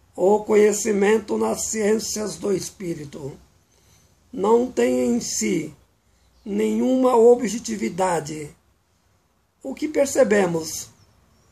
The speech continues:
são sugestões ideológicas a serviço das regras do discurso,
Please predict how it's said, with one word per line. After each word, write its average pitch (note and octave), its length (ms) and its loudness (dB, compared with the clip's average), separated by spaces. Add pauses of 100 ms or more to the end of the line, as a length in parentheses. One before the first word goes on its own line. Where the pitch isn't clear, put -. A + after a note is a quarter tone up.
(160)
são A#3 400 -2
sugestões C4 1300 -2
ideológicas G3 1300 0 (1080)
a A#3+ 140 0
serviço G3+ 920 0 (640)
das G3+ 360 -2
regras B3+ 680 2
do A3+ 160 0
discurso, G#3 880 -4